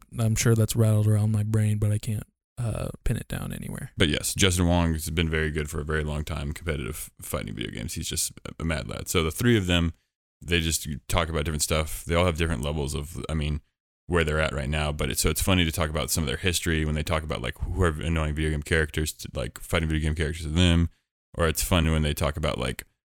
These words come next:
Speaker 2: "Oh, this is what I think about D N F Duel," and, like, "Why is it gonna be a, a long-standing game or not?" So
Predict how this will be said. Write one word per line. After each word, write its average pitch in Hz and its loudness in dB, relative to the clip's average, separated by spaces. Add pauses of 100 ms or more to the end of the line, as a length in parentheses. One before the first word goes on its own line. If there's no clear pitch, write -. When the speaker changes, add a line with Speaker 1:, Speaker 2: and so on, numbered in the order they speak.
(180)
Speaker 2:
"Oh, 92 4
this 82 2
is 87 2
what 85 4
I 82 4
think 87 2
about 85 2
D 80 2
N 82 6
F 85 2
Duel," 85 4
and, 69 -2
like, 71 -4
"Why 76 0
is 76 0
it 78 -2
gonna 82 2
be 80 2
a, 78 4 (120)
a - -4
long-standing 80 2
game 87 2
or 78 -2
not?" - -6
So 76 -2